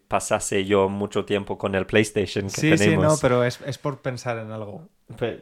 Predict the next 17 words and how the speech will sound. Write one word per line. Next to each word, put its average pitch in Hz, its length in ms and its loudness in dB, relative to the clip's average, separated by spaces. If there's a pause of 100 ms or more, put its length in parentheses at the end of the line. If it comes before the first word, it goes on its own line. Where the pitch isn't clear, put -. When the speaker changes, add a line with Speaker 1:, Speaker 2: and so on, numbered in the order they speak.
Speaker 1:
pues, 123 560 -6
eh, 107 140 -14
mira, 120 540 0
mira, 117 380 -2
<laughs> 120 160 8
míralo. 107 500 8 (760)
Ha 110 220 6
recogido 113 580 -4
mucho 113 500 -6
polvo 107 500 -4
Speaker 2:
Sí. 104 260 -14
Speaker 1:
recientemente 104 600 -6
porque 104 600 -10
ninguno 110 600 0
de 104 120 2
los 104 240 -2
dos... - 540 -2